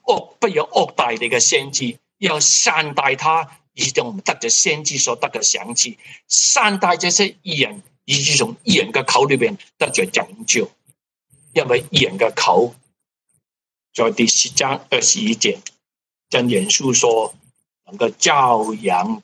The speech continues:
多人。哦，主啊，你帮助我们的口，是口洁心清，所讲的话，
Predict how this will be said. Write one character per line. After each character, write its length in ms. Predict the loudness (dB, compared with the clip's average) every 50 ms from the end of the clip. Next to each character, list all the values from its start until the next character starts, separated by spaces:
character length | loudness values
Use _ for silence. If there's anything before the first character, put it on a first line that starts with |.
| _ _
多 240 | 0 0 2 2 0
人。 180 | -2 -4 -6 -8 _ _ _ _ _ _ _ _ _ _ _ _ _ _ _ _ _ _ _ _ -20 -20 _ _ _ _
哦， 280 | -2 2 2 2 0 0
主 220 | -2 -2 0 2 4
啊， 340 | 4 4 2 0 -2 -8 -14 _ _ _ _ _ _ _ _ _ _
你 140 | -10 -6
帮 280 | -2 -2 -2 -2 -2 -2
助 140 | -2 -2 -4 -4
我 80 | -4
们 120 | -4 -6 -4
的 140 | -6 -6
口， 400 | -4 -2 -2 -2 0 -2 -4 -6 -8 _ _ _ _ _ _ _ _ _ _ -4
是 140 | -4 -4 -4
口 640 | -4 -4 -4 -2 0 0 2 4 4 4 4 2
洁 240 | 2 2 0 -2 0
心 540 | 0 0 2 2 2 2 4 4 2 4 2
清， 340 | 2 0 0 -2 -4 -10 -16 _ _ -20 -20 -20 _ -20 -20 _ _ _ _ _
所 260 | 0 0 2 2 2
讲 280 | 2 2 0 0 0 2
的 120 | 2 0
话， 480 | 2 4 4 4 4 0 -4 -8 -16 _